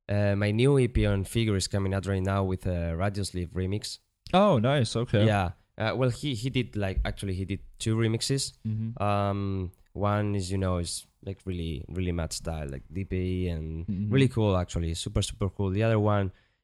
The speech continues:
Speaker 1: it's, uh, experimental, as we were talking about, you know,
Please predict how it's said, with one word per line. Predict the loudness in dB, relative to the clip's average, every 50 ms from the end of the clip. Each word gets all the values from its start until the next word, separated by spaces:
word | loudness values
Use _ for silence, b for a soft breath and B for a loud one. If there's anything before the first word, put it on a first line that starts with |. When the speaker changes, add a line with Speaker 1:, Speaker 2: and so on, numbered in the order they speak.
| _ -4
Speaker 1:
it's, | -4 -2 -2 0 0
uh, | 2 2 4 4 4 2
experimental, | 0 -2 -2 2 2 4 4 4 2 2 2 2 2 2 2
as | 2 0 0
we | 0 0 0
were | 2 2 2 2 2 0 -2 -4
talking | -4 -4 -2 -2 -2
about, | 0 2 2 2 2 0 -4 -8
you | -6 -4
know, | -4 -2 -2 -2 -4 -6